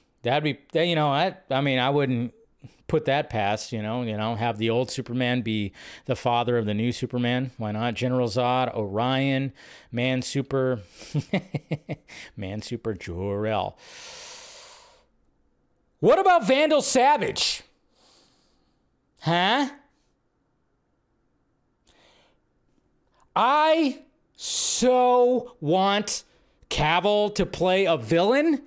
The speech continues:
now. You don't even know. Okay, when it came to the whole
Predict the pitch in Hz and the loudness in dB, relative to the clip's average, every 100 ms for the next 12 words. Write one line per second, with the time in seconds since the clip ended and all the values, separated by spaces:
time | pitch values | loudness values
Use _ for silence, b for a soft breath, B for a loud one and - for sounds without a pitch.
0 | - 180 226 226 294 311 - b b b | -4 0 2 2 2 0 -4 b b b
1 | b b b _ - 165 220 262 269 285 | b b b _ -6 0 2 4 2 2
2 | 262 - - _ _ _ _ - 180 196 | 0 -2 -10 _ _ _ _ -2 2 2
3 | 190 190 - 254 285 254 254 190 233 233 | 2 0 0 2 2 2 2 4 4 6
4 | 233 233 | 4 2